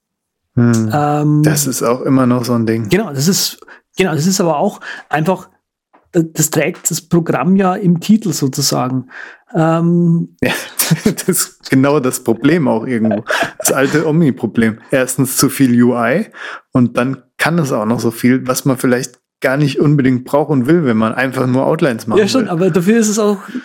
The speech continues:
Speaker 2: kannst auch s-, du kannst es ja auch super nerdy machen, bis ins kleinste Detail, so wie halt auch die Omni-Apps immer einfach sind. Das macht ja auch schon Spaß, finde ich.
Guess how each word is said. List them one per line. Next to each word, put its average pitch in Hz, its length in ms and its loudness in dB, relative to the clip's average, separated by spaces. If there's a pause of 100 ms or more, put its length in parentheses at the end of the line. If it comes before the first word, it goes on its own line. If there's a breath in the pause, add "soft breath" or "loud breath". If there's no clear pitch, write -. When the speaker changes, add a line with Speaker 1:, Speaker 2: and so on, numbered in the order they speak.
(100)
Speaker 2:
kannst 202 220 0
auch 190 80 0
s-, - 240 -6 (240 loud breath)
du 175 120 2
kannst 196 260 -4
es 202 100 -4
ja 175 120 2
auch 170 80 0
super 202 300 0
nerdy 185 380 2
machen, 196 560 0
bis 180 300 -2
ins 180 180 2
kleinste 185 400 -2
Detail, 175 380 0
so 180 120 0
wie 196 100 4
halt 196 120 -2
auch 226 240 -2
die 180 160 -4
Omni-Apps 156 600 0
immer 147 280 0
einfach 135 280 -8
sind. - 340 0 (340 loud breath)
Das - 140 -4
macht 160 160 2
ja 208 100 0
auch 226 140 0
schon 139 160 -2
Spaß, - 380 -6
finde 135 240 -4
ich. - 180 -8